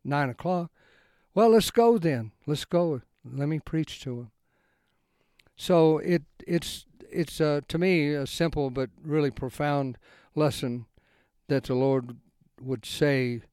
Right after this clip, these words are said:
when we're having trouble or fall or not fall or just wanna love him. Just come and I'm here. Just come in and let's eat together. Just you and me.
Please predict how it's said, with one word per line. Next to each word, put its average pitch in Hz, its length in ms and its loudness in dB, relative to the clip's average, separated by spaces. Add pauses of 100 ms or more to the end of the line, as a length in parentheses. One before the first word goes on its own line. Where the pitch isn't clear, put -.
(480)
when 135 260 -2
we're 117 340 0 (300)
having 135 280 -4
trouble 139 560 0
or 110 160 -4
fall 139 600 -4 (340)
or 113 100 -8
not 127 260 -4
fall 135 440 2
or 113 240 -6 (340)
just - 260 -2
wanna 127 420 -2 (380)
love 135 320 0
him. 127 400 -6 (380)
Just - 240 -4
come 117 380 -4 (340)
and 113 320 -8 (380)
I'm 139 220 -2
here. 120 360 -4 (100)
Just - 180 -10
come 143 180 0
in 135 120 2
and 131 140 -2
let's 143 200 -4
eat 190 200 2
together. 127 560 0 (240)
Just - 260 0
you 208 160 -2
and 170 120 -2
me. 165 360 -4